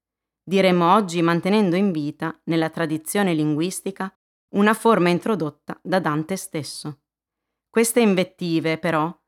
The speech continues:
si alternano ad indulgenti e nostalgici ricordi, quasi lacrimevoli,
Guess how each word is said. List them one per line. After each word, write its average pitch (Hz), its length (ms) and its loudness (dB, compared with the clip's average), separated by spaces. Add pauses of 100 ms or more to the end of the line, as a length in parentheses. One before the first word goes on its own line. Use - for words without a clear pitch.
(200)
si - 160 -6
alternano 196 680 2
ad 175 140 2
indulgenti 190 1080 0
e - 80 -2
nostalgici 170 720 -2
ricordi, 151 600 -10 (460)
quasi 202 300 2
lacrimevoli, 160 760 -2